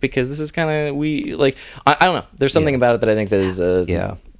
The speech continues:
Speaker 1: after
Speaker 2: And, and the we-, no, and, yeah, and the weird thing is, it's not even that reality is structured or exists because we believe in it. At a more fundamental level, it works because we believe that other people believe it.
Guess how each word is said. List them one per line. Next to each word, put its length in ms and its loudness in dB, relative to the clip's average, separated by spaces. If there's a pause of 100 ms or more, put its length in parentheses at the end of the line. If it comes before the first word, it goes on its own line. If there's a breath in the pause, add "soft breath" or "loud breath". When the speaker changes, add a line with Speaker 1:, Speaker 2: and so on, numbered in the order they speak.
(300)
Speaker 1:
after 240 2
Speaker 2:
And, 100 -2
and 120 4
the 60 8
we-, 120 4
no, 180 4
and, 200 4
yeah, 200 6
and 100 2
the 60 4
weird 300 2
thing 240 0
is, 340 2
it's 180 -4
not 380 0
even 420 0
that 160 -2
reality 760 0
is 280 -2
structured 920 -2 (120)
or 400 -2
exists 580 0
because 380 -4
we 260 0
believe 420 -2
in 80 0
it. 140 -4 (600 loud breath)
At 120 2
a 60 6
more 220 4
fundamental 680 2
level, 360 2
it 100 -2
works 300 2
because 300 -4
we 200 0
believe 360 0
that 140 -4
other 200 -4
people 340 -4
believe 320 -4
it. 100 -14